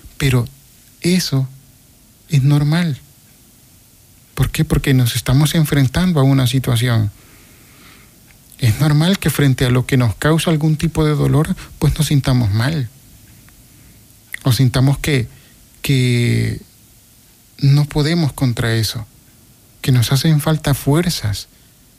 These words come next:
o que ya no encontramos salida. Pero lo importante de todo eso es cómo lo atravesamos, cómo lo superamos, cómo nosotros mismos utilizamos esa resiliencia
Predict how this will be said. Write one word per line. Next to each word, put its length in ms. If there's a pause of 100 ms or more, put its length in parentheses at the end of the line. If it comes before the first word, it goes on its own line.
(760)
o 100
que 140
ya 140
no 80
encontramos 560
salida. 380 (300)
Pero 340 (280)
lo 320
importante 800
de 120
todo 340
eso 280
es 280 (1160)
cómo 320
lo 180
atravesamos, 920 (720)
cómo 260
lo 160
superamos, 840 (680)
cómo 240
nosotros 580
mismos 460 (240)
utilizamos 720
esa 260
resiliencia 1120